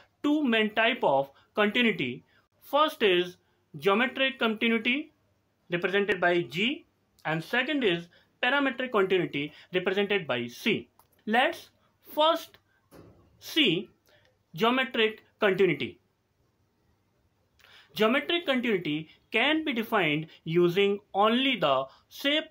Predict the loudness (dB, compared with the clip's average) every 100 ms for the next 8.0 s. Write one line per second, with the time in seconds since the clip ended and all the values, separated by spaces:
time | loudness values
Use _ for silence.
0 | _ 0 0 0 -2 0 2 0 0 _
1 | _ _ _ _ _ _ _ _ _ _
2 | _ -20 -20 -12 -2 -2 0 0 -2 -2
3 | 0 0 2 0 0 -2 -4 -14 _ _
4 | _ -2 -2 2 2 2 0 0 -2 0
5 | 0 2 2 4 2 0 _ _ -2 0
6 | 2 2 2 2 2 0 0 0 -8 _
7 | _ _ _ _ _ _ -18 -2 2 2